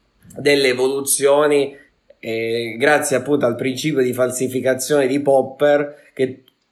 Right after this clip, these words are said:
tra-, eh, attraverso il quale, mediante il quale una teoria ogni volta si migliora, ci sono es-, asserzioni,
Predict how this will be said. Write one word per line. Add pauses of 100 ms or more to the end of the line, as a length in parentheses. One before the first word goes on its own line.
(160)
tra-,
eh,
attraverso
il
quale,
mediante
il
quale
una
teoria
ogni
volta
si
migliora,
ci
sono
es-,
asserzioni,